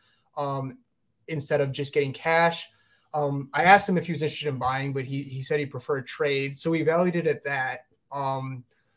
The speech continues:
the Gasly stuff, for me personally, um, I'm looking at a ton of raw stuff and grading. I think that's one of the best ways to make money in the current, uh, the current market. So, um, I thought it through. Um, since I was in on it at thirty-eight hundred, that's all I really wanted to cover.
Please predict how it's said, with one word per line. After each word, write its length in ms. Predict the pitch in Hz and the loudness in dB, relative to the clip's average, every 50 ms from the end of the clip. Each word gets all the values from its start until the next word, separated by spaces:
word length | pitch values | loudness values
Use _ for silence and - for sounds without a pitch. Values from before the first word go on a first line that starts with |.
| _ _ - | _ _ 0
the 100 | - 147 | 0 2
Gasly 400 | 147 165 175 190 190 - 220 202 | 6 8 8 8 8 6 4 4
stuff, 560 | - - - 196 185 180 175 - - - - | 4 4 4 4 2 2 0 -4 -8 -14 -10
for 160 | - - 165 | -6 -4 -4
me 200 | 160 165 180 185 | -2 0 0 0
personally, 720 | 180 - - 175 170 151 - - 156 151 151 147 147 147 - - | 0 0 2 2 2 2 2 -2 -4 -2 -2 -2 -2 -4 -6 -4
um, 400 | 151 147 139 139 135 135 127 - _ _ | -4 -2 -2 -2 -4 -6 -8 -12 _ _
I'm 200 | - 151 165 175 | -4 -2 0 0
looking 240 | 180 170 - 180 160 | 0 0 -2 -2 0
at 80 | 156 143 | 0 0
a 40 | 135 | 0
ton 180 | - - 156 | -2 -4 -6
of 160 | 151 139 123 | -6 -6 -4
raw 240 | 127 131 131 131 143 | -4 -2 -2 0 0
stuff 420 | 143 - - - 175 165 165 165 - - _ - | 0 -2 -2 0 0 0 0 -2 -6 -14 _ -10
and 220 | 143 143 143 139 | -8 -8 -6 -4
grading. 340 | 143 147 143 151 147 147 143 | -2 0 0 0 0 -2 -2
I 60 | 135 | -6
think 200 | 131 - 147 139 | -6 -6 -4 -2
that's 160 | 143 135 - | -2 -2 -2
one 100 | - 143 | -4 -6
of 60 | 143 135 | -6 -6
the 60 | 131 | -6
best 320 | - 135 135 131 - - | -4 -4 -6 -6 -6 -8
ways 280 | - 131 131 131 127 - | -8 -6 -2 -2 -2 -2
to 120 | - - | -2 -4
make 200 | 131 131 127 - | -8 -8 -8 -8
money 180 | 131 131 131 131 | -10 -10 -8 -8
in 100 | 131 131 | -8 -8
the 60 | 123 | -10
current, 340 | 123 - - 131 127 123 123 - | -10 -8 -6 -6 -6 -6 -8 -10
uh, 160 | 135 127 117 107 - | -8 -8 -8 -8 -10
the 80 | - | -14
current 260 | - - 156 147 139 120 | -2 0 2 2 2 6
market. 500 | 143 165 185 175 - 208 196 190 - - - - - - - - - - - | 8 8 8 10 10 10 10 10 8 2 -12 -16 -14 -14 -14 -14 -16 -12 -2
So, 640 | - - - 175 170 165 165 165 165 170 165 - - - | 2 6 10 12 12 12 12 12 12 12 12 10 4 4
um, 460 | 151 151 151 147 147 147 147 147 147 147 | 6 8 8 10 8 8 6 4 0 -2
I 100 | 143 143 | -2 0
thought 220 | 143 165 160 160 156 | 4 4 6 6 6
it 120 | 151 156 | 4 2
through. 520 | - 151 156 160 165 165 165 165 175 151 - - | -2 -4 -2 -2 -2 -2 -2 -2 -4 -6 -8 -8
Um, 220 | 147 143 139 139 | -8 -8 -6 -6
since 240 | 135 - - 156 - | -4 -6 -4 -4 -2
I 80 | 151 147 | 0 2
was 200 | 147 139 - - _ - | 2 0 -2 -4 _ -8
in 160 | 170 170 175 | -4 -2 0
on 200 | 175 180 180 175 | 0 2 2 0
it 120 | 180 180 - - | 0 -4 -6 -8
at 120 | 135 - | -6 -4
thirty-eight 280 | 170 160 160 156 151 147 | -2 -2 0 0 -2 -2
hundred, 340 | - 170 180 180 175 160 | -2 -2 -2 -2 -2 -2
that's 180 | 135 139 131 - | -2 -4 -2 -2
all 140 | 156 147 147 | -2 0 0
I 40 | 147 | 0
really 260 | 143 143 151 147 143 | 0 0 0 0 0
wanted 260 | 139 143 143 139 120 | -2 -4 -6 -8 -10
to 80 | - - | -14 -16
cover. 540 | - - 156 175 175 190 196 202 208 196 | -8 -4 -4 -2 0 0 0 0 -2 -4